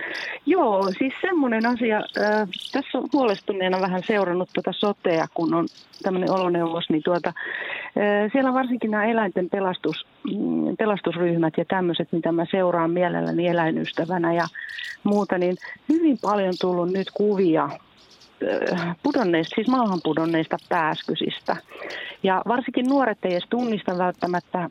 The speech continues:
mikä lintu. Ää, en mäkään välttämättä haarapääskyä ja, <laughs> ja törmäpääskyä ja muuta erota toisistaan, mutta näkee, että on pääsky. Ja, ja tota, siis pudonnut semmoisissakin paikoissa, missä ei ole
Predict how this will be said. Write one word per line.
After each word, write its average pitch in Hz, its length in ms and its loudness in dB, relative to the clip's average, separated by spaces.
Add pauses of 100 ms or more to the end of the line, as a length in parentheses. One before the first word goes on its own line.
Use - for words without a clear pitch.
mikä 175 280 0
lintu. 165 460 0 (600)
Ää, 175 180 2
en 165 140 2
mäkään 165 360 0
välttämättä 165 540 -2
haarapääskyä 160 880 -2
ja, 165 140 2 (220)
<laughs> 190 460 -2
ja - 60 -2 (760)
törmäpääskyä 170 680 0
ja 185 60 2
muuta 196 380 0
erota 175 300 0
toisistaan, 175 460 -2
mutta 214 220 -4
näkee, 170 480 0
että 165 260 -4
on 165 240 -2
pääsky. 160 380 -2
Ja, 151 160 0 (1400)
ja 185 80 0
tota, 202 420 0 (500)
siis 262 120 0 (180)
pudonnut 254 400 2
semmoisissakin 226 540 -2
paikoissa, 202 400 0
missä 180 220 -2
ei 175 140 0
ole 170 100 0